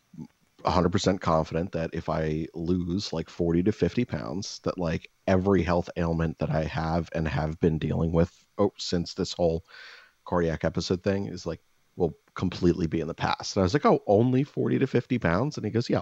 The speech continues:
only forty to fifty pounds." And she goes, "Good, so you gonna start on that?" And I was like, "Wow," I was like, "I didn't even finish the sentence and you're already saying that." <laughs> Jesus, man. But I can, I, honestly, like, I, I can't, like, it's gotta be so bad.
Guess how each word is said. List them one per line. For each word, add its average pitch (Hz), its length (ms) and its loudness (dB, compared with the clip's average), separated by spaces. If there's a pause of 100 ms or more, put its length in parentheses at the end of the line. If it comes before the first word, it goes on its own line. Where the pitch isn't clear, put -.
only 92 320 2
forty 82 260 -4
to 82 60 -4
fifty - 260 -10
pounds." - 360 -8 (460)
And 104 120 0
she - 80 2
goes, 104 220 6
"Good, 170 240 2
so - 100 0
you 90 60 4
gonna 98 140 4
start 87 260 2
on 117 120 -2
that?" 135 200 -2
And 95 80 -6
I 90 80 -2
was 90 160 -4
like, 82 160 -4
"Wow," 101 160 4
I 85 80 2
was 95 120 2
like, 76 200 -4
"I 80 60 0
didn't 110 140 2
even 78 200 -8
finish 101 240 0
the - 60 -10
sentence 135 360 -4
and 87 80 -4
you're 80 100 -2
already 80 140 -2
saying 82 320 -6
that." 82 220 -4
<laughs> - 260 -10 (800)
Jesus, 113 540 -6
man. 80 320 -2 (680)
But 165 220 2
I 135 100 4
can, - 160 0
I, - 180 -6
honestly, 85 380 0
like, 92 160 -4
I, 85 140 -4
I 87 120 -4
can't, - 380 -12 (200)
like, - 340 -12 (960)
it's 110 140 -2
gotta - 200 -4
be - 100 -12
so - 220 -4
bad. 50 440 -8